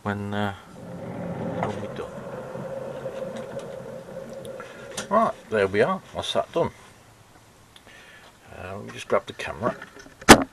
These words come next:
Okay, so as you can see,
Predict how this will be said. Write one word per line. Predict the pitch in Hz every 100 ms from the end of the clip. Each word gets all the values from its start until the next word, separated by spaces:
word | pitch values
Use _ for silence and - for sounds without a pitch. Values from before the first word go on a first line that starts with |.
| - - - - - - - - -
Okay, | 117 110 - - - 247 - - 262
so | - - - - - - - - - - - - -
as | 92
you | 92
can | -
see, | - 131 202